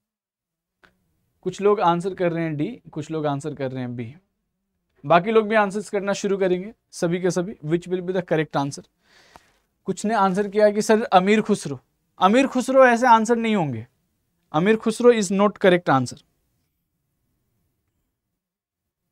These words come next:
अमीर खुसरो is not correct answer। थोड़ा सा फास्ट आंसर्स करते चलो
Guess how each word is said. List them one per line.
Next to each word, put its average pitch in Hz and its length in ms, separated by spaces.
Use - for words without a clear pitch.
अमीर 170 280
खुसरो 190 400
is 147 200
not 156 180
correct 175 380
answer। 185 360
थोड़ा 196 160
सा 214 100
फास्ट 214 360
आंसर्स 185 320
करते 170 260
चलो 165 260